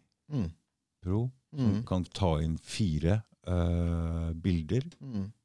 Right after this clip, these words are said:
Speaker 2: inn, eh, ett ut, så jeg kan ha, mm, datamaskinen der, og tre
Speaker 1: Mm.
Speaker 2: kamera, for eksempel.
Speaker 1: Ja, ikke sant?
Speaker 2: Mm.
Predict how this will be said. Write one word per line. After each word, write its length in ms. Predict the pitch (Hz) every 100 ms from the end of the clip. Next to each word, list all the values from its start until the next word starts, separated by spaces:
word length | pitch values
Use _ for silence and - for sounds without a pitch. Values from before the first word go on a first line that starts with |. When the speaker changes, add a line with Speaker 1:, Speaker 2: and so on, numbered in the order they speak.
| -
Speaker 2:
inn, 340 | 98 120 135 - _
eh, 260 | 101 92 - -
ett 340 | 101 - -
ut, 560 | - 101 101 - - - - - - - - - - -
så 180 | - 101
jeg 80 | 95
kan 160 | 101 95
ha, 560 | 95 92 87 87 87
mm, 300 | 85 82 80 76 _ _ 78
datamaskinen 560 | 80 82 85 92 87
der, 220 | 90 95
og 100 | 82 -
tre 160 | 87
Speaker 1:
Mm. 80 | 113
Speaker 2:
kamera, 380 | 107 80 78 80
for 120 | 80
eksempel. 340 | 85 92 82 95
Speaker 1:
Ja, 160 | 120 135
ikke 120 | 123
sant? 200 | 127 143 -
Speaker 2:
Mm. 160 | 98